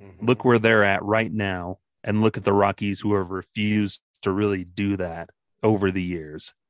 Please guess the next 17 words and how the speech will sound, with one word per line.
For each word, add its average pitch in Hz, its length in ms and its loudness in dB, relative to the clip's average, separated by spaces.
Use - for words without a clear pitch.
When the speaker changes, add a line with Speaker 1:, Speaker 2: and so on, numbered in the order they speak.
Speaker 2:
as, 110 220 2
especially 110 460 -2
these 95 200 -4
last 101 240 -2
couple 104 280 -4
of 95 60 -2
years. 87 480 -6
Look, 107 240 0
look 123 360 0
where 113 340 4
these 120 280 0
three 117 240 0
teams 107 400 -2
are 95 200 -2
and 90 120 -10
compare 92 460 -8
them. 78 180 -16